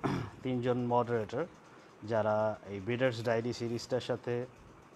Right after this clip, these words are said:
যারা এই ব্রিডার্স ডায়েরি সিরিজটার সাথে, আহ, কাজ করবে, তারা, আহ, আহ, অল্প সময়ের জন্য তাদের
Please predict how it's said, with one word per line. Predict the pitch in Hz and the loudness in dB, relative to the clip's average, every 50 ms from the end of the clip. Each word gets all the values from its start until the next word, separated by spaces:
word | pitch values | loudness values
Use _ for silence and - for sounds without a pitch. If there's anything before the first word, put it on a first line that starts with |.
| - - - - - - - - - - - - - - - - - - - - - - - - - - - - - - - - - - - - - - - - - - - - - - - - - - - - - - - - - - | -20 -20 -20 -20 -20 -20 -20 -20 -20 -20 -20 -20 -20 -20 -20 -20 -20 -20 -20 -20 -20 -20 -20 -20 -20 -20 -20 -20 -20 -20 -20 -20 -20 -20 -20 -20 -20 -20 -20 -20 -20 -20 -20 -20 -20 -20 -20 -20 -20 -20 -20 -20 -20 -18 -18 -18 -14 -4
যারা | - 113 107 110 113 110 113 | 0 2 4 6 6 6 6
এই | 113 117 117 113 | 4 4 4 4
ব্রিডার্স | 107 107 123 120 123 131 123 120 - | 6 4 4 6 8 6 6 4 2
ডায়েরি | 117 120 113 113 117 117 120 120 120 127 127 - | 4 6 6 8 8 6 6 6 4 4 2 -2
সিরিজটার | - - - 117 117 117 - - - 127 | -4 0 0 2 2 2 0 0 0 0
সাথে, | - - 127 117 - - 131 120 110 113 - - - - - - - - - - - - | 2 2 0 0 2 0 0 0 0 -2 -4 -8 -18 -20 -18 -18 -18 -18 -18 -20 -10 -6
আহ, | 113 104 101 101 98 | -4 -2 -2 -2 4
কাজ | - - 143 - - | 6 6 6 6 4
করবে, | - 127 110 101 98 117 143 175 - - - - - - - - - - | 2 2 2 4 4 2 2 2 -2 -10 -20 -20 -20 -20 -20 -20 -8 -2
তারা, | - 107 104 107 107 104 107 107 | 0 2 4 4 4 4 4 4
আহ, | 104 98 95 92 | 2 0 -2 -4
আহ, | 95 95 95 98 95 - - - 104 101 95 95 98 95 87 - - | -2 0 0 -2 -2 -4 -8 -8 -8 -8 -6 -6 -8 -8 -8 -6 -4
অল্প | 110 104 - 123 | -4 0 0 0
সময়ের | - - 117 113 113 107 | 0 2 2 2 2 2
জন্য | 117 117 110 110 | 2 0 0 0
তাদের | 107 - 107 104 117 117 117 120 | 2 2 2 4 4 4 4 2